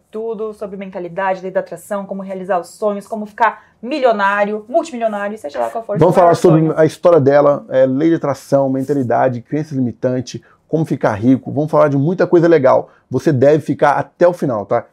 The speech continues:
Speaker 2: Esse vídeo vai tá muito show. E se você não é inscrito no canal ainda, por favor, se inscreva. A gente tá com a meta de bater um milhão de inscritos e a gente vai bater.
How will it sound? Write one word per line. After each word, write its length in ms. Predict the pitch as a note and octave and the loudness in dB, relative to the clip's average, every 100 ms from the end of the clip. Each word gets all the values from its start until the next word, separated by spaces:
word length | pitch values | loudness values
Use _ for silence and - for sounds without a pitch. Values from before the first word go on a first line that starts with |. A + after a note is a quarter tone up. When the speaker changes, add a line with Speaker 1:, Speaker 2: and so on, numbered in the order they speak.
| - | -14
Speaker 2:
Esse 180 | A2+ A#2+ | -10 -8
vídeo 120 | B2 | -6
vai 100 | B2 | -4
tá 140 | C3+ | -4
muito 500 | C#3+ C3+ D3 E3+ G3 | -4 -2 -2 -2 -4
show. 540 | - - G3 E3+ G#2+ _ _ _ _ | -4 2 6 6 2 _ _ _ _
E 60 | C#3+ | -6
se 140 | F3 | 0
você 340 | F#3+ - G3+ | 0 4 4
não 680 | F#3+ F#3 G3 G3+ G#3+ A#3 A3+ | 6 6 6 6 6 6 4
é 60 | G3 | 2
inscrito 400 | - F3 E3 D3+ | 0 -8 -6 -6
no 80 | |
canal 320 | D3 B2+ B2+ A#2+ | -2 0 0 0
ainda, 340 | C3 B2+ C3 _ _ _ _ _ - | -2 -4 -6 _ _ _ _ _ 2
por 240 | C#4+ C#4+ | 4 4
favor, 680 | - G3+ B2+ D#3 F#3 F3 - _ | 4 4 6 6 4 2 -6 _
se 180 | _ - | _ -4
inscreva. 480 | F#3 - - D#3 C3+ | -4 -2 2 2 2
A 20 | |
gente 120 | D3 - | -2 0
tá 180 | D#3+ | -2
com 140 | E3 E3+ | 2 0
a 100 | C#3 | 2
meta 300 | C3+ D3+ C#3 | 2 0 -2
de 80 | C#3 | 0
bater 420 | C3+ - D#3 C#3+ _ _ | -2 0 -4 -4 _ _
um 240 | G#3 A#3 G#3+ _ | 2 2 0 _
milhão 600 | D3+ F3 D3 D#3 E3 D#3+ - | 0 4 6 6 4 -2 -10
de 200 | A2+ B2+ | -6 -6
inscritos 440 | - - B2+ - | -6 -4 -4 -2
e 40 | |
a 40 | C#3+ | -4
gente 180 | D3+ C3+ | -4 0
vai 160 | D3 | 2
bater. 500 | D#3+ C#3+ - B2 C3 | 4 0 0 -4 -4